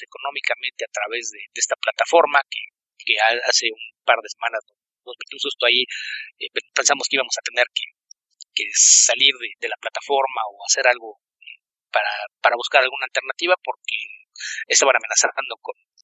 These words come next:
ah, crear un incremento en, en, en las donaciones, sobre todo que, que la gran mayoría de nuestros, eh, patrocinadores, eh, eh,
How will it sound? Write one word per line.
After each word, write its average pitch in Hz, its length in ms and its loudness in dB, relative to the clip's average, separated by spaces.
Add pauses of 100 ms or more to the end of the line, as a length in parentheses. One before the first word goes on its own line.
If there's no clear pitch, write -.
(180)
ah, 139 80 -2 (240)
crear 147 240 6
un 147 160 -4
incremento 127 560 -2
en, - 160 -14
en, - 320 -8
en - 20 -4
las 123 140 -2
donaciones, 127 400 -4
sobre 113 160 -12
todo 135 240 4
que, - 160 -6 (480)
que 135 100 2
la 120 80 4
gran 135 140 6
mayoría 131 320 2
de 127 80 -6
nuestros, - 400 -12
eh, - 240 -12 (320)
patrocinadores, 123 880 4
eh, 101 240 -10 (320)
eh, 104 160 -14